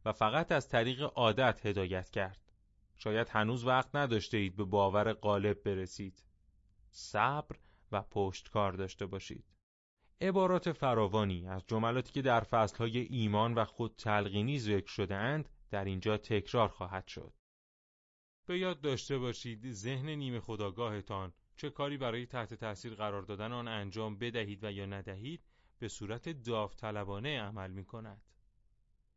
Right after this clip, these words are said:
این طبیعتاً به این معناست که فکر ترس و فقر و همه افکار منفی به عنوان تکانه‌هایی برای ذهن نیمه خودآگاهتان عمل می‌کند،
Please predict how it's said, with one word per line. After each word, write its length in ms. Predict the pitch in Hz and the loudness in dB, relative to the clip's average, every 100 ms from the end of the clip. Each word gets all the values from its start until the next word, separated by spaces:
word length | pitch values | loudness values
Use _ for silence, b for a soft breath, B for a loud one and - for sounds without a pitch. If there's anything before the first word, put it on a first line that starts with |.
| _ - | _ -4
این 180 | 202 190 | -2 2
طبیعتاً 680 | 156 127 117 117 110 123 | 2 2 6 4 4 2
به 140 | 120 117 | 4 4
این 240 | 117 120 | 4 2
معناست 580 | 113 104 101 95 92 - | 2 2 2 0 -2 -4
که 100 | 120 | -4
فکر 460 | - 170 170 165 | 0 0 2 0
ترس 540 | 139 - 123 127 127 - | 0 2 4 4 4 2
و 120 | 117 | 0
فقر 520 | - - 120 127 110 120 | 2 2 4 4 2 0
و 80 | |
همه 420 | 117 143 147 190 220 214 | 0 0 2 2 2 2
افکار 460 | 151 - - 127 127 | 0 0 2 4 4
منفی 600 | 117 104 98 151 180 b b b _ | 4 2 0 0 -2 b b b _
به 80 | 110 | 0
عنوان 480 | 104 98 110 120 117 | 2 2 2 2 2
تکانه‌هایی 760 | 123 113 113 107 98 123 127 | 0 2 2 4 4 2 4
برای 460 | 113 107 110 113 113 | 4 6 4 4 2
ذهن 340 | 98 127 123 | 2 2 2
نیمه 320 | 127 117 107 | 2 4 2
خودآگاهتان 800 | 101 110 101 95 117 101 - 107 | 2 2 2 4 2 0 0 0
عمل 420 | 110 113 107 143 113 | 0 0 2 2 2
می‌کند، 600 | 92 - 87 87 85 | -2 -4 -6 -6 -8